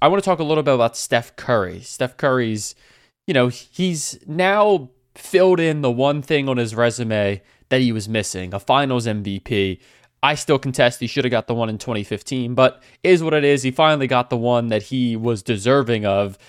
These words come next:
Tom, Steph Curry now has four championships, an M V, multiple M V Ps, a Finals M V P, obviously the three-point record, all the first-team N B As.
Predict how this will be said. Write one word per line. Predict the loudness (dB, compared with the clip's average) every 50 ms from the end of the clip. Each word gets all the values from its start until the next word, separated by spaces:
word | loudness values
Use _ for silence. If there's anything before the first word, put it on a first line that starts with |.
| _ _ _ _ _ _ _ _
Tom, | 4 4 4 4 4 0
Steph | -6 0 0 0 0 0 0
Curry | 2 4 4 4 4 2 0 -2 -6 -12
now | -6 -2 0 2 2 2
has | 0 -2
four | -6 -4 0 0 2 2
championships, | 0 -2 -2 -2 -2 -2 -2 -2 -2 -2 -2 -2 -2 -2 -2 -2 -6 -14 -14 _ _ _ _ _ _ _ 2
an | 4 4
M | 4 4 2 0 -6
V, | -10 -8 0
multiple | 4 4 4 4 2 -2 -4 -2 0 2
M | 2 0 0
V | -2 -4 -6 -6
Ps, | _ -4 -4 -2 -2 -2 -4 -4
a | -6
Finals | 0 0 0 2 2 0 -2 -4 -2
M | -4 -4 -4 -4
V | -6 -8
P, | -8 -6 -6 -4 -4 -2 -4 0 2
obviously | 2 2 2 0 -4 -4 -4 -4 -2 0 0 0 -2 -6 _ _ _ _ _ _ -6
the | -6
three-point | -4 -4 -4 -4 -2 -4 -4 _ -2 -2 -2 -2 -2 0
record, | 0 0 0 0 -4 -4 -4 -2 0
all | 2 4 4 4 4 2
the | 0
first-team | -4 -4 -4 -4 -4 -6 -10 -8 -6 -4 -4
N | -4 -4 -4
B | -2 -2 0
As. | 0 0 -2 -2 -4 -6